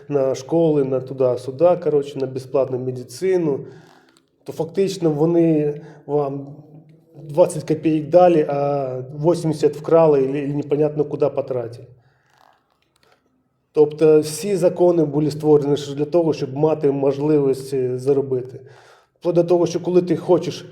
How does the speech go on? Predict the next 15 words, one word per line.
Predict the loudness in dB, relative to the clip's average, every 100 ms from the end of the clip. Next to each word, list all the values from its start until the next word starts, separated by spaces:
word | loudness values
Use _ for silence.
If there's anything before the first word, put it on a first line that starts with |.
| -18
щось | -2 0 0 -6 -18 -8
корисне | -2 0 2 4
робити, | 4 6 4 4
от | 0 -2
прямо | -6 -6
зараз, | 0 2 2
допустим, | -4 -8 -10 -10 -12
ти | -8 -8 -8 -10 -4
хочеш | -2 -2 -8 -12 -20 -14
виробляти | -2 0 2 2 2 -2
зброю, | -2 -4 -2 -4
ти | -8
під-, | -8 -10
підеш, | -4 2 2 2 0
е, | 0 0